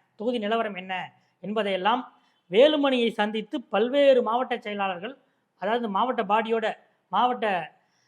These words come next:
அந்த நிர்வாகிகளோட இணைந்து சென்று வேலுமணியை சந்தித்து விளக்கியிருப்பதாக ஒரு தகவல் வருகிறது. அந்த வகையில், அஹ், அரியலூர் மாவட்ட, அஹ், நிர்வாகிகள் கூட, அஹ், வேலுமணியை சென்று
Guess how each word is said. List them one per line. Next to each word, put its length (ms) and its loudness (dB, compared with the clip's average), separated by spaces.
அந்த 240 -6
நிர்வாகிகளோட 680 4
இணைந்து 460 -2
சென்று 320 -4
வேலுமணியை 400 -4
சந்தித்து 440 -6
விளக்கியிருப்பதாக 640 -6
ஒரு 120 -14
தகவல் 220 -4
வருகிறது. 520 -2
அந்த 220 0
வகையில், 440 0
அஹ், 40 -12
அரியலூர் 640 4
மாவட்ட, 360 -2
அஹ், 140 -6
நிர்வாகிகள் 520 0
கூட, 420 0
அஹ், 400 -6
வேலுமணியை 600 -6
சென்று 420 -4